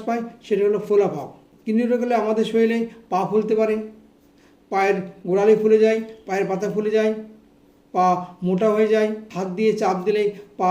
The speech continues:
বসে যায়, এই সমস্ত লক্ষণ দেখা যায় কিডনি খারাপ হলে। কিডনি রোগের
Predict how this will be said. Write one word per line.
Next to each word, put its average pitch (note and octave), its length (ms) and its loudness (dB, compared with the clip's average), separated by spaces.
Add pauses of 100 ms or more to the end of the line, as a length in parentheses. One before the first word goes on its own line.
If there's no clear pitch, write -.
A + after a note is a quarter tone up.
(200)
বসে G3 280 0
যায়, G#3+ 160 0 (840)
এই F#3+ 100 -4
সমস্ত A#3 240 -4 (120)
লক্ষণ G#3+ 280 -2
দেখা G3+ 220 -2
যায় F#3+ 140 0 (380)
কিডনি G3 320 -4
খারাপ D#3+ 200 -4
হলে। B2 180 -14 (680)
কিডনি A3 220 0
রোগের C4 260 4